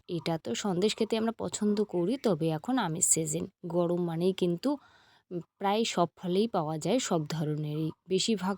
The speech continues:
ফলটাই কিন্তু এই টাইমটা পাওয়া যায়। তো আম হচ্ছে ফলের রাজা। তো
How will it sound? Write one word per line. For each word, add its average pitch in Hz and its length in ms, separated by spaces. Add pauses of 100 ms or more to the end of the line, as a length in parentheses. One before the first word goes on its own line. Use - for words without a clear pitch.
ফলটাই 180 440
কিন্তু 180 320 (120)
এই 170 160
টাইমটা 151 380
পাওয়া 160 280
যায়। - 240 (440)
তো 208 100 (140)
আম 165 280
হচ্ছে 214 260
ফলের 180 360
রাজা। 160 300 (220)
তো - 80